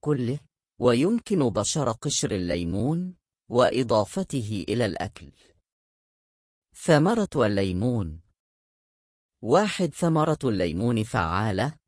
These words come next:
في محاربة الأمراض المرتبطة بالعدوى.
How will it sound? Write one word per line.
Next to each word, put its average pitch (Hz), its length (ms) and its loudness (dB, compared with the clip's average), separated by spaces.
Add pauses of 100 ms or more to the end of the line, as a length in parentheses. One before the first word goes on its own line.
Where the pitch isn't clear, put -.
(120)
في 170 300 2
محاربة 139 800 2
الأمراض 120 680 0
المرتبطة 113 960 -4
بالعدوى. 82 640 -6